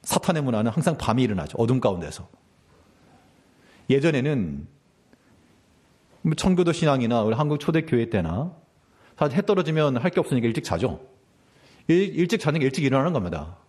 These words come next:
그래서 새벽 제나 새벽 예배나 새벽 기도회가 뭐 그닥 어렵진 않았을 거예요.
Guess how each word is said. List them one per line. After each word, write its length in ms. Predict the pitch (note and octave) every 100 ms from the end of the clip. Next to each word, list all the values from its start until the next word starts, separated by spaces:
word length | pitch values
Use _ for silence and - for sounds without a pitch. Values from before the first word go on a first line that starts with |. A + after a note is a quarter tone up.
| _ _ _ - _ _ _
그래서 300 | - F3+ F#3
새벽 340 | F3+ F#3+ F3 E3+
제나 280 | D#3+ D3+
새벽 320 | D3+ E3 E3 C#3+
예배나 320 | C3 C3 C3+
새벽 260 | D3+ D#3 -
기도회가 560 | B2+ A2+ G2+ B2 F2 - - -
뭐 180 | A#2+ G2+
그닥 240 | - D#3 D#3+
어렵진 380 | A#2 C#3+ D3+
않았을 340 | A#2+ G#2 C#3 D#3
거예요. 340 | G#2+ D#2 D#2